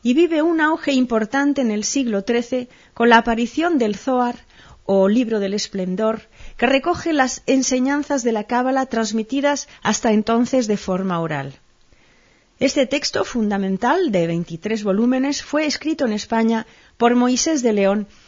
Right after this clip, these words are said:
que vivió entre mil doscientos cincuenta y mil trescientos cinco.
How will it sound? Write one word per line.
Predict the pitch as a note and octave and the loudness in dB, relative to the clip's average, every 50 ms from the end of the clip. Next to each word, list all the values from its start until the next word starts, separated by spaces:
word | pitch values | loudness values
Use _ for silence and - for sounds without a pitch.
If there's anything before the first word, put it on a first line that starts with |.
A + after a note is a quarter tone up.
| - _ _ | -20 _ _
que | - A3+ | -2 0
vivió | A3+ A3 A#3+ A3 A#3+ C4+ E4 E4+ D4+ - | 2 2 2 2 2 2 2 0 0 0
entre | - A#3 A#3+ A#3+ A#3+ A3+ - A#3+ A3+ A3 | 0 2 2 2 2 2 2 2 2 4
mil | A3+ A#3+ D4 E4 D#4 C4+ | 4 4 2 2 2 2
doscientos | C4+ C4 B3+ - C4+ C4 B3 A3+ A3 A3 - | 0 0 -2 -2 -2 -2 -2 -2 -2 -6 -6
cincuenta | - G#3+ G3+ F#3+ - A3+ A3+ A3+ A3+ G#3+ A#3 G#3+ A3 - | -6 -6 -6 -2 0 2 2 2 2 2 0 0 -2 -2
y | - G#3+ | -2 0
mil | G#3 G#3+ A#3 C4 B3+ A3 | 0 2 2 0 -2 -4
trescientos | - G#3 G3+ F#3+ - - A3+ A3+ G#3+ - F3+ - - | -6 -8 -8 -6 -4 -2 -2 -2 -2 -4 -8 -8 -8
cinco. | - F3+ E3+ D#3+ - - - | -6 -6 -6 -6 -8 -10 -14